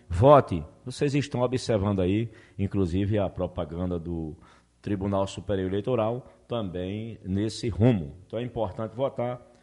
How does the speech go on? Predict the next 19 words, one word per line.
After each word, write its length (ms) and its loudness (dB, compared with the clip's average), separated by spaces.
pra 160 4
que 160 0
a 80 4
vida 420 0
possa 360 -4
melhorar, 720 -2
não 180 -2
apenas 720 -4
dos 300 -6
poderosos, 560 0
mas 260 -4
da 140 -6
classe 420 -8
trabalhadora. 640 -4
Mas, 180 -2
companheiros, 460 0
essa 300 0
semana 680 2
realmente 1000 -2